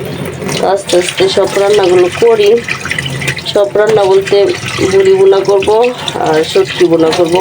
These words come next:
কাঁঠালের বিচি দিয়ে এই দুইটা রান্নাই করব। আর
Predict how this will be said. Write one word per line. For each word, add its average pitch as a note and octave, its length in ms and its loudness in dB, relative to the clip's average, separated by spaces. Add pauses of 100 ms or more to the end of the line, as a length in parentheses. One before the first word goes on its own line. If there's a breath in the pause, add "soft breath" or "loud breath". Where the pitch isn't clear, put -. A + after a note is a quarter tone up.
কাঁঠালের F#3+ 420 2
বিচি F3 300 0
দিয়ে F#3+ 160 2 (800)
এই F3 100 0
দুইটা F#3 300 2
রান্নাই F3 300 4 (100)
করব। G3 180 0 (1000)
আর F3 80 0